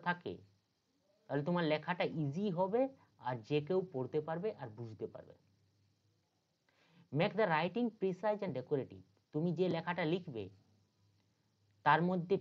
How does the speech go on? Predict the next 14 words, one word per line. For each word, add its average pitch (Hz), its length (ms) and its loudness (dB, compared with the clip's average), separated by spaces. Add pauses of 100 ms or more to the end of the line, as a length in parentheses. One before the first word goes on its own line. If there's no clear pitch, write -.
preciseness 202 600 0 (100)
থাকবে। 98 280 -14 (1200)
preciseness 190 540 0 (140)
মানে 214 180 2 (960)
লেখাটা 175 360 2
ছোট্ট 175 240 0 (120)
হবে 208 160 4 (540)
এবং 180 140 2 (460)
পুরো 208 240 4 (140)
জিনিসটাকে 185 420 0 (100)
ভালো 135 200 2
করে 170 120 2 (100)
বলা 101 200 -4
থাকবে। - 220 -20